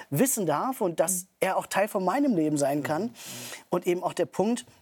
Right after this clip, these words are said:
Speaker 1: er ist Teil von mir. Das heißt, ähm, er sagt ja auch, „Mit dem Heiligen Geist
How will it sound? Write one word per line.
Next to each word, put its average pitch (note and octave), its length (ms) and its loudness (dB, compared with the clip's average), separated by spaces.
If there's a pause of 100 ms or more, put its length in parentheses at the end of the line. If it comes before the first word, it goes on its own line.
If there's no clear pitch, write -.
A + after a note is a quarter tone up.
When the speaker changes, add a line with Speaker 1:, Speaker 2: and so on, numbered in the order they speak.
(720)
Speaker 1:
er D#3 120 4
ist - 220 -2
Teil D3 180 0
von B2+ 220 -4
mir. A2+ 340 -4
Das - 200 -2
heißt, D#3+ 320 0 (480)
ähm, D3 360 4
er D#3+ 140 0
sagt D#3+ 240 -2
ja - 80 0
auch, F3 80 0
„Mit F3 200 -2
dem D3 140 0
Heiligen D#3+ 300 -2
Geist D3 480 -2